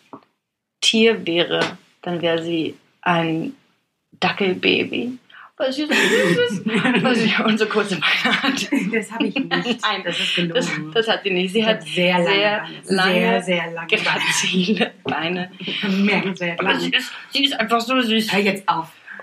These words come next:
Speaker 1: Und, äh,
Speaker 2: <laughs>
Speaker 1: klug und witzig, wie
Speaker 2: Okay.
Speaker 1: halt so Dackelwelpen sind.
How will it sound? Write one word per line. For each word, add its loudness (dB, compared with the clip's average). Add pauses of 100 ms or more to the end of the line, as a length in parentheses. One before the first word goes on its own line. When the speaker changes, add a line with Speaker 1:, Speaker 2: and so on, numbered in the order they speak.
Speaker 1:
Und, 0
äh, 4
Speaker 2:
<laughs> -10
Speaker 1:
klug 0
und 2
witzig, -2 (120)
wie 2
Speaker 2:
Okay. 4
Speaker 1:
halt 2
so 4
Dackelwelpen 0
sind. -8